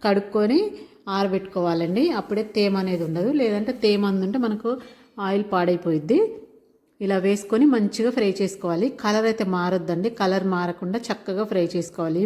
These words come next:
మాడిపోకుండా. ఇలా ఫ్రై చేసుకొని చల్లార్చుకోవాలండి. ఇలా చల్లార్చుకున్న దాన్ని మిక్సీలో పట్టుకోవాలి. మిక్సీలో మరీ మెత్తగా పట్టకుండా ఫైన్గా కొంచెం పలుకులు ఉండేలాగానే మిక్సీ పట్టుకోవాలి ఇవి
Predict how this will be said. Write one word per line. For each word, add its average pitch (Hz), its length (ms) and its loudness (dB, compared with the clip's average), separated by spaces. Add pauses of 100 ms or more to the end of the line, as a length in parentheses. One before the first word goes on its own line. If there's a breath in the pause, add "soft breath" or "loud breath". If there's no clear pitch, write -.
మాడిపోకుండా. 170 680 -2 (1600 loud breath)
ఇలా 196 200 4
ఫ్రై 196 120 4 (120)
చేసుకొని 202 380 0 (140)
చల్లార్చుకోవాలండి. 190 880 -2 (160)
ఇలా 214 120 0 (100)
చల్లార్చుకున్న 180 600 -2 (100)
దాన్ని 180 260 2 (420 loud breath)
మిక్సీలో 208 400 2
పట్టుకోవాలి. 165 460 -2 (120)
మిక్సీలో 214 460 0
మరీ 190 140 2 (100)
మెత్తగా 190 440 -4
పట్టకుండా 185 360 -4 (120)
ఫైన్గా 202 500 2 (540 loud breath)
కొంచెం 214 300 0 (120)
పలుకులు 196 320 2
ఉండేలాగానే 190 580 2
మిక్సీ 208 300 -2
పట్టుకోవాలి 170 520 -4
ఇవి 185 80 0